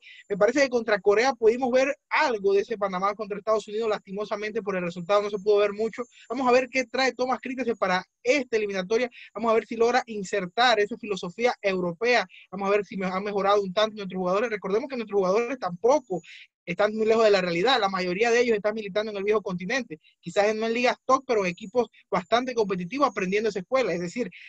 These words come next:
Christensen simplemente tiene que terminar de acomodar su esquema de juego, su estilo, y ellos tienen que haber traído, corregido, eh, diferentes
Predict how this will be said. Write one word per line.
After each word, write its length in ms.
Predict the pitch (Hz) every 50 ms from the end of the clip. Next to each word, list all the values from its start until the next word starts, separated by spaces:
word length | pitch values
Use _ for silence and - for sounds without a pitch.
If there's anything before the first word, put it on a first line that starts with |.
| - _
Christensen 340 | - 220 233 233 247 220 226
simplemente 400 | 202 247 233 262 247 254 254 254
tiene 180 | 220 247 262 247
que 120 | 247 226
terminar 520 | - - 226 214 214 214 214 226 240 262 269
de 80 | 262 240
acomodar 520 | - 233 214 208 202 214 226 247 254 247 - - - _
su 420 | _ - - 240 220 214 208 208 208
esquema 440 | 175 185 180 - 240 254 254 262 240
de 60 | 220
juego, 300 | 220 240 262 269 269 247
su 120 | 226 - 208
estilo, 380 | 202 - - 285 294 302 294 -
y 160 | 226 208 214
ellos 160 | 220 233 226 214 -
tienen 220 | 240 240 240 233
que 60 | 214 202
haber 200 | 208 220 220 196
traído, 540 | _ 208 202 196 202 220 233 233 220 208 - _
corregido, 640 | _ - 214 202 196 185 185 - 285 - 190 160 156 - _ _ _ - - _ _ _ -
eh, 200 | 185 175 175 180
diferentes 580 | 196 185 - 196 202 214 214 202 226 214 -